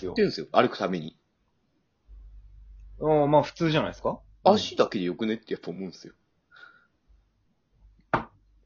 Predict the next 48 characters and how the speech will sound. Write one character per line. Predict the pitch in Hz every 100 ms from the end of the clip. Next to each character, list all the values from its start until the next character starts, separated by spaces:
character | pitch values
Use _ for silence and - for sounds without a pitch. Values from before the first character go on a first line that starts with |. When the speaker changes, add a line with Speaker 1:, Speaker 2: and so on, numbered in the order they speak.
| _ _ 120
Speaker 2:
あ、 | 120 117 110 107 104 101 98 95
う |
ん | 120
う |
ん |
う |
ん | 131 107 110 107 107
う | 101
ん。 | 90
Speaker 1:
だ | 127
か |
ら | -
そ | 202
れ | 220
こ | 226
そ、 | - 202 135
だ | 90
か | 104
ら、 | 95 - _ _ _
<laughs> | - - - -
足 | - - 392
だ | 349
け | -
で | 82
よ | 92
く | - 214
ね | 311
っ |
て、 | - - - - _ - - - _
メ-、 | - - 131
メ | 135
ビ | 147
ウ | 113
ス | - -
と | 101
か | 95
は | 95
絶 | 82 101
対 | 127
思 | 120
っ |
て | -
る | 85
は |
ず | 85
っ |
す | -
よ。 | -